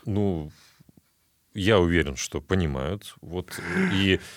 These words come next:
мне кажется, что, э, я вот тоже, знаешь, когда слушаю нейроученых, я тоже что-то не понимаю. Понимаешь, вот есть такое отношение к философии, что: "Ой, че-то у вас какие-то термины есть.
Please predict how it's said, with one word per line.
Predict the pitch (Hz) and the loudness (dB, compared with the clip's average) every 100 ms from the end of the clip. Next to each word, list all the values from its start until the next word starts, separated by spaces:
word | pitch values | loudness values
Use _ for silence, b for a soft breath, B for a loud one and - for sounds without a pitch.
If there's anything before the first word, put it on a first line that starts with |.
| B | B
мне | 90 98 98 | 0 2 4
кажется, | 104 92 85 - 82 | 6 6 4 0 -2
что, | 78 - 87 85 B B B - | -2 0 0 0 B B B -4
э, | 85 82 78 76 73 71 69 69 71 67 85 | 0 0 0 -2 -4 -6 -8 -10 -12 -14 -4
я | 80 | -2
вот | 73 | 0
тоже, | 113 98 82 | 2 2 2
знаешь, | 92 92 - | 2 0 0
когда | 76 | -4
слушаю | - 107 - 80 | -2 -4 -2 -2
нейроученых, | 78 78 71 - 71 82 | -2 -4 -6 -6 -8 -4
я | |
тоже | 90 80 | -4 -2
что-то | - - | -6 -4
не | 82 | -6
понимаю. | 73 82 82 78 71 - B B B | -2 -2 0 -2 -2 -8 B B B
Понимаешь, | 139 127 B B | 0 0 B B
вот | 98 | 0
есть | 123 - | 2 2
такое | 104 104 | 2 2
отношение | 95 95 - 147 123 87 | 2 2 2 2 2 0
к | - | 0
философии, | 92 90 - 90 - 78 | 0 2 2 -2 -2 -6
что: | 82 - 95 87 B B B B B | -4 -2 0 0 B B B B B
"Ой, | 104 87 65 - _ _ _ _ _ _ _ _ _ _ - | 0 0 0 -10 _ _ _ _ _ _ _ _ _ _ -10
че-то | 107 - | -8 -4
у | 95 | -4
вас | - | -4
какие-то | 82 - | -10 -12
термины | - 71 80 69 | -8 -8 -8 -16
есть. | - - - | -18 -20 -20